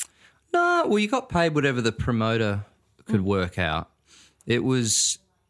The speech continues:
Speaker 1: I'm not sure what, I couldn't figure out what the, the real voice of that venue was. It just seemed to exist beyond,
Speaker 2: Mm.
Speaker 1: beyond all odds. You know,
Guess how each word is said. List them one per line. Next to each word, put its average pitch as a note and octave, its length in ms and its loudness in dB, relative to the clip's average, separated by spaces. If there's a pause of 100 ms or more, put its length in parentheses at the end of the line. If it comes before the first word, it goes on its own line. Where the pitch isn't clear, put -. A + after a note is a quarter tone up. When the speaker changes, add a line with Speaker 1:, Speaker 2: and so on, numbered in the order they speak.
(260)
Speaker 1:
I'm C3 160 0
not G#3 240 0
sure F#3+ 340 0
what, C#3 320 -2 (560)
I D3 120 -4
couldn't G#3+ 320 0
figure C#3+ 360 0
out A#2 200 0
what A2 280 -2
the, G2+ 560 -2 (320)
the A#2 120 0
real A2 220 2
voice G#2 500 0
of A2 80 -2
that A#2 180 0
venue A#2 400 0
was. A#2 320 0
It A#2 120 -2
just C3+ 220 0
seemed D3 320 2
to B2 120 0
exist G#2 840 0
beyond, G#2+ 440 0
Speaker 2:
Mm. - 140 -20
Speaker 1:
beyond G#2+ 320 0
all G#2+ 260 0
odds. E2 500 -6
You G2 140 -2
know, F#2+ 220 0